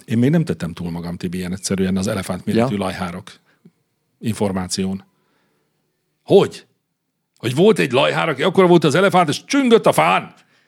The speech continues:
Speaker 2: De ők nem, tehát, hogy azok a lajhárok, egyébként csüngöttek a fán.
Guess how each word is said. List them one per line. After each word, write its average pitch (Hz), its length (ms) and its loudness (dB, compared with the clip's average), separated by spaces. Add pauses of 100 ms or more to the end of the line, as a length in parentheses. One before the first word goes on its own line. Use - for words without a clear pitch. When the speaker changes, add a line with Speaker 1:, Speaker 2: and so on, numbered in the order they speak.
(400)
Speaker 2:
De 220 160 2
ők 233 280 0
nem, 240 160 0
tehát, 113 340 -4
hogy 135 160 -2
azok 180 300 -2
a 127 40 2
lajhárok, 110 600 -2 (100)
egyébként 113 460 -2
csüngöttek 117 480 -2
a 95 40 -8
fán. 101 380 -4